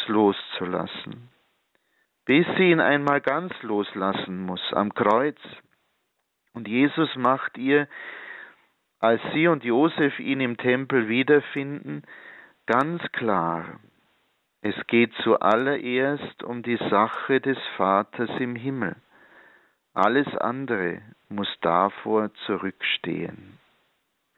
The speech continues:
Jesus blieb als Zwölfjähriger im Tempel zurück.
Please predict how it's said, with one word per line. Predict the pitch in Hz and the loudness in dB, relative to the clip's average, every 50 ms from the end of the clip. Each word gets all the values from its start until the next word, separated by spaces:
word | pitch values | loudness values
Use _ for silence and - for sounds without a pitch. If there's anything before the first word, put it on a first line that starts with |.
| _ _ _ _ _ _ - | _ _ _ _ _ _ 0
Jesus | 98 101 107 117 117 - - 156 160 156 - - | 2 4 6 6 4 4 4 2 2 2 0 -8
blieb | - - 113 123 143 160 160 | -6 -4 -2 0 0 2 2
als | 147 117 113 113 - - - - - | 4 4 4 2 0 -4 -16 -16 -12
Zwölfjähriger | - 95 92 98 104 113 143 156 151 - - - 135 135 143 131 131 135 120 131 120 | -6 -2 2 4 4 4 4 2 -2 -8 -6 -2 0 0 0 0 0 -2 0 0 0
im | - 120 123 113 _ - | 0 0 -4 -6 _ -10
Tempel | - - 101 101 95 87 - - 85 - - - - | -6 -4 -2 -2 -4 -6 -6 -6 -6 -6 -6 -6 -8
zurück. | - - - - - - - - - | -8 -6 -6 -8 -8 -8 -10 -20 -20